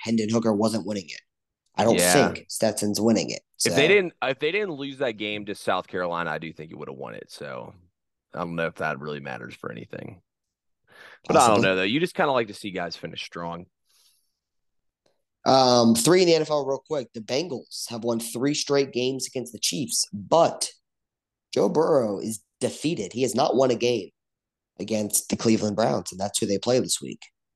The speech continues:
Speaker 1: Are you more shocked he hasn't won against the Browns or that he's undefeated against the Chiefs?
Speaker 2: More shocked he hasn't won a game against the Browns. But to be fair, the Browns have probably had their most stout roster since he's been in the N F L.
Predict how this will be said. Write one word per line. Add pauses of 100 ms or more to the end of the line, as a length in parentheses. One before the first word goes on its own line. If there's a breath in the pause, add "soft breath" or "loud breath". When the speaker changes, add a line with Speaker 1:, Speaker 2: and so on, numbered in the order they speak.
(260)
Speaker 1:
Are
you
more
shocked
he
hasn't
won
against
the
Browns (320)
or
that
he's
undefeated
against
the
Chiefs? (1400)
Speaker 2:
More
shocked
he
hasn't
won
a
game
against
the
Browns.
But
to
be
fair,
the
Browns
have
probably
had
their
most
stout
roster
since
he's
been
in
the
N
F
L.